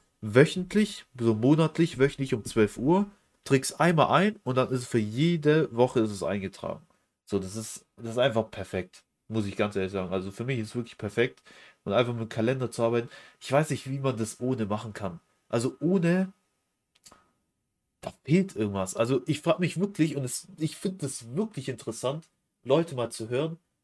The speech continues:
die ohne Kalender arbeiten, wie die das machen.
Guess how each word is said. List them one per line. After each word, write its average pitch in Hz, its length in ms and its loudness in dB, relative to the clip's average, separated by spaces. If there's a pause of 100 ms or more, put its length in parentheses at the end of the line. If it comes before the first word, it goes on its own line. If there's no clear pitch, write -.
die 143 580 -4 (800)
ohne 170 280 8
Kalender 110 420 4
arbeiten, 98 340 6
wie 123 80 -2
die 113 160 -2
das 101 180 -4
machen. 98 260 -4